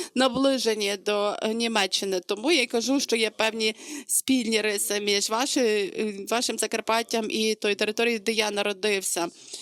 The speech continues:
І, е, кол-, ви знаєте, що було шість країн, які спочатку створили Європейське, е, економічне співтовариство з питань сталі і вугілля.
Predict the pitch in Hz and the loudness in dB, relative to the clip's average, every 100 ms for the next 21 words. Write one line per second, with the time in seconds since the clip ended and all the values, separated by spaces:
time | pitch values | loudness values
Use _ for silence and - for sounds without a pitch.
0 | - - _ - 247 254 240 - _ - | -16 -20 _ -4 0 0 -2 -6 _ -2
1 | 226 226 220 - - 254 254 254 240 - | 0 0 -4 -4 -2 0 0 -4 -6 -12
2 | - - - 226 262 277 - 269 320 294 | -20 -20 -20 -4 0 0 -2 0 0 0
3 | - 226 226 220 - 226 226 220 - 226 | 2 2 2 -2 -2 0 0 -2 -4 -2
4 | 240 254 240 - - 311 269 - - 240 | 2 2 0 -2 0 2 2 0 -4 -2
5 | 226 226 320 285 214 214 - 247 233 226 | -2 -2 0 0 0 -2 -2 2 2 2
6 | - 311 - - 254 - 254 254 - 247 | -4 -10 -6 0 0 2 0 -2 -2 2
7 | 240 226 - 226 226 233 226 220 226 214 | 2 0 -2 -2 0 0 0 0 0 -2
8 | 226 233 233 - 226 226 220 220 - 226 | 0 -2 -2 -2 0 0 -2 -4 -4 -4
9 | - 226 233 - 226 - 240 226 233 233 | -4 -4 -2 -2 -4 -2 -2 0 0 2
10 | 247 240 220 220 - 226 226 220 - - | 0 0 -2 -2 -2 -2 0 -2 -4 0
11 | 226 226 220 220 240 285 302 247 208 | 0 2 0 0 2 4 4 2 0